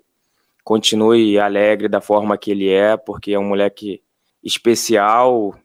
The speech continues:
e quando ele tá alegre, fazendo a coisa que ele gosta, ele, ele dá conta do recado e desempenha o que ele sempre desempenhou na sua carreira, que é jogar bem,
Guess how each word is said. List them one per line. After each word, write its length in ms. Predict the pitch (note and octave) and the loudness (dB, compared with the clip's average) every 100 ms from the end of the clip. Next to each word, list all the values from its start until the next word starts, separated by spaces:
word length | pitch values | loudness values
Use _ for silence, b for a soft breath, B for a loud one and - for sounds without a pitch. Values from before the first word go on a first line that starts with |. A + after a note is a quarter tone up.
| - | -14
e 60 | |
quando 240 | G#2+ A2 A2+ | -6 -4 -2
ele 140 | A2+ | -2
tá 180 | A2 A#2 | -2 -2
alegre, 420 | G2+ G2+ A2 G#2+ | 0 0 -2 -4
fazendo 360 | G2 G#2 G#2 G2+ | -4 -4 -2 -4
a 40 | |
coisa 240 | - G#2 G#2 | -4 -4 -4
que 140 | - | -4
ele 80 | G2+ | -4
gosta, 560 | F#2+ G2 G#2+ G#2+ A2+ | 0 0 0 -2 -4
ele, 420 | G#2 G2+ F#2 F#2 - _ _ _ | -4 -4 -6 -8 -14 _ _ _
ele 160 | G2+ | -6
dá 140 | G2+ G2+ | -4 -2
conta 240 | - G2+ | -4 -6
do 100 | G2+ | -4
recado 640 | G2+ F#2 - F#2 G2 G2+ | -4 -4 -2 -2 -2 -4
e 140 | G#2 G2 | -8 -8
desempenha 880 | G2 G2 G#2 F#2+ G#2 G2+ G2 F#2 - _ _ _ | -8 -4 -4 -2 -2 0 -2 -4 -10 _ _ _
o 120 | - | -10
que 80 | G#2 | -2
ele 100 | D3 | 0
sempre 920 | C3+ D#3+ D#3+ E3+ D#3+ D3 C3 B2 G2+ - _ _ _ - | 2 -2 0 0 2 4 2 0 -4 -12 _ _ _ -8
desempenhou 840 | C3 B2 D3 D3 C3+ A#2+ A2 G#2 - | -4 0 2 2 2 4 4 0 -6
na 140 | G#2 | -8
sua 200 | - G#2 | -2 -2
carreira, 480 | - G2 F#2+ F#2 F#2 | -2 -2 -2 -4 -8
que 80 | - | -8
é 40 | |
jogar 300 | G2 G2+ G2 | -2 0 -2
bem, 640 | F#2 A2+ B2+ B2+ B2+ A#2 | 0 0 0 0 0 -2